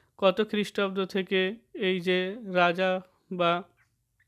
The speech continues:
যারা শাসন কার্য পরিচালনা করেছে, পরপর যে পর্যায়ক্রমিক ধাপ, কোথায় কে প্রথম রাজত্ব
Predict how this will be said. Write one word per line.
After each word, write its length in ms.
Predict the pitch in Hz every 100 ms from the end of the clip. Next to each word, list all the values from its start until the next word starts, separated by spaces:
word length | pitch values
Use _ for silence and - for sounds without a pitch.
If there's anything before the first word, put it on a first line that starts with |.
| _ _ -
যারা 320 | 185 185 185
শাসন 360 | 180 185 202 196
কার্য 240 | 190 180 185
পরিচালনা 580 | 185 180 175 185 180 180
করেছে, 340 | 180 180 180 180
পরপর 440 | 185 180 175 185 175
যে 100 | 180
পর্যায়ক্রমিক 800 | 175 180 175 180 175 180 180 175 175
ধাপ, 280 | 180 175 175 - - _ _ _ _ _
কোথায় 400 | 202 185 208 196 196 -
কে 140 | - 190 185
প্রথম 320 | 190 180 190 185
রাজত্ব 380 | 180 175 170